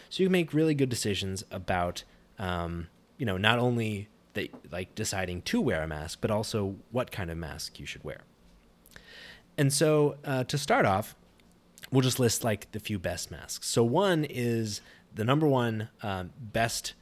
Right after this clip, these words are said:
retainer of your germs is a fitted N ninety-five mask with no exhalation valve. But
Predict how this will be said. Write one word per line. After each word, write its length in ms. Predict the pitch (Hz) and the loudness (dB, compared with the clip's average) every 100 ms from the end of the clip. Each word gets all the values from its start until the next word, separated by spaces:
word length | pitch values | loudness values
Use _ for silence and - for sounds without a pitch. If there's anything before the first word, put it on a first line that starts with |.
| _ - | _ -6
retainer 520 | 98 - 123 113 98 | -4 -4 -2 -2 -2
of 120 | 90 | -2
your 140 | 87 | -6
germs 480 | 82 87 80 87 - - - - - - | -6 -8 -6 -6 -8 -12 -20 -20 -20 -4
is 460 | 123 117 107 101 - - | 0 2 0 -2 -6 -2
a 160 | 98 | -2
fitted 460 | - - 160 147 139 | 0 2 4 2 2
N 160 | 120 113 | -2 0
ninety-five 580 | 101 95 - 92 85 87 | 0 -2 0 0 0 -2
mask 380 | 85 82 - | -4 -4 -6
with 180 | 95 - | -8 -6
no 540 | 92 98 101 98 95 - _ | -4 -2 0 0 -4 -8 _
exhalation 640 | 104 - 92 82 80 80 76 | -8 -8 -8 -8 -8 -8 -10
valve. 380 | - - - - _ _ _ _ _ _ | -14 -16 -20 -20 _ _ _ _ _ _
But 440 | 202 165 135 - | 8 8 4 -2